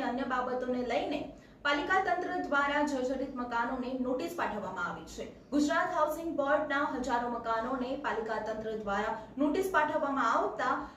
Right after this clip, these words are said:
લોકોમાં રોષની લાગણી ફેલાઈ છે, જેને લઈને આજે પાલિકાની વડી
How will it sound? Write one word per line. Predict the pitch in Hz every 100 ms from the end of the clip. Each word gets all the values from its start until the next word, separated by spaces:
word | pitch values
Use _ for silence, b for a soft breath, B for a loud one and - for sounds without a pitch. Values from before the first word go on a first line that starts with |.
| B 254
લોકોમાં | 294 294 403 302 302 302 277
રોષની | 381 415 381 277
લાગણી | 233 233 240
ફેલાઈ | 208 190 165 -
છે, | 247 -
જેને | 240 220 208
લઈને | 214 240 220 240 214
આજે | 208 240 247 - B 262
પાલિકાની | 269 311 349 359 247
વડી | 240